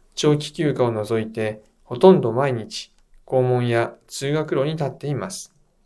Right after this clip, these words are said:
子どもたちにとっては、サポーターは安心できる存在。すれ違いざまに、お互いにこやかに大きな声で、さよなら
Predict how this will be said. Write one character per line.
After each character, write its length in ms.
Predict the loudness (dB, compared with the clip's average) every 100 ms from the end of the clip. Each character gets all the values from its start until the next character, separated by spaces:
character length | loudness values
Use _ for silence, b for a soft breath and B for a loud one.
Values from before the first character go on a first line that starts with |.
| _ _ _ b b b b b -8
子 100 | 2
ど 120 | 4
も 80 | 6
た 100 | 4
ち 180 | 2
に 60 | 0
と 140 | 0
っ 40 | 0
て 100 | 2
は、 340 | 4 4 0 _ _
サ 220 | -20 -12
ポ 180 | -2 -2
ー 20 |
タ 140 | 2
ー 20 | 2
は 340 | 4 0 -2 -6
安 200 | -4 -4
心 240 | -4 -4
で 100 | -4
き 120 | -2
る 100 | 0
存 220 | 0 -2 -4
在。 280 | -6 -6 -14 _ _ _ _ b b b b b b
す 160 | -4 -2
れ 60 |
違 300 | 0 0 0
い 20 | 2
ざ 100 | 0
ま 100 | -2
に、 260 | -2 -6 -12 _ -16
お 80 | -4
互 380 | 0 4 4 2
い 80 | -6 -10
に 140 | -8
こ 120 | 0 0
や 120 | 2
か 100 | -2
に 160 | -2
大 180 | 0 0
き 120 | 0
な 100 | -4
声 200 | -4 -4
で、 240 | -6 -8 -12 _
さ 180 | -4
よ 60 | -2
な 120 | 2
ら 300 | 2 0 -2